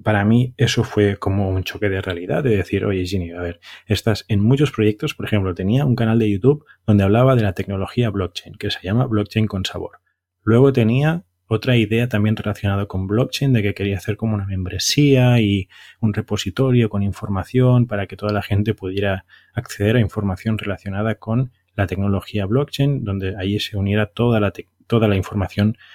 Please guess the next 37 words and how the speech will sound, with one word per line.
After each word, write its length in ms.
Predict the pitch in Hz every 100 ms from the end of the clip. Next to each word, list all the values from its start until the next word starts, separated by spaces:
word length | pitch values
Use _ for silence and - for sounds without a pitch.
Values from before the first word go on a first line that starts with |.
| _
que 140 | - 107
yo 120 | 104
podía 320 | 104 107 101
encontrar 380 | 101 101 98 101
por 140 | 110
internet. 540 | 98 95 92 85 - _ _ _ _ _ -
Luego 260 | 131 156 127
también 500 | 110 110 131 160 - _
<laughs> 380 | - - - -
tenía 420 | 107 107 120 107
otro 240 | 110 110
proyecto 600 | 101 98 101 107 - 160 - - - _ _ -
que 160 | 104
era 220 | 113 139 127
de 440 | 101 98 95 90
tu 120 | - 95
pro-, 240 | 98 92
se, 280 | - - 107
se 140 | -
llama 180 | 98 104
Tu 140 | 104 92
Progresor, 640 | 95 87 87 131 202 - _ _ _
y 120 | -
la 100 | 104
web 220 | 87 101 -
todavía 400 | - 95 90 98
está 220 | 92 -
allí 240 | 92 92 92
funcionando 520 | - 87 87 190 143
y 40 |
es 120 | 113 90
un 60 |
proyecto 340 | 87 90 87 104
que 100 | 90
me 100 | 92
gustaría 440 | 90 - 95 95
retomar, 500 | 98 92 87 92 92